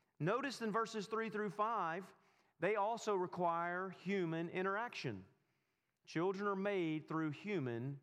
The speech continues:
interaction. But there's a difference. God must be involved in the bringing forth of children, even if the humans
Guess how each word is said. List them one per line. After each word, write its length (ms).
interaction. 680
But 180
there's 200
a 40
difference. 680
God 500
must 580
be 180
involved 920
in 120
the 80
bringing 360
forth 320
of 120
children, 680
even 720
if 320
the 80
humans 760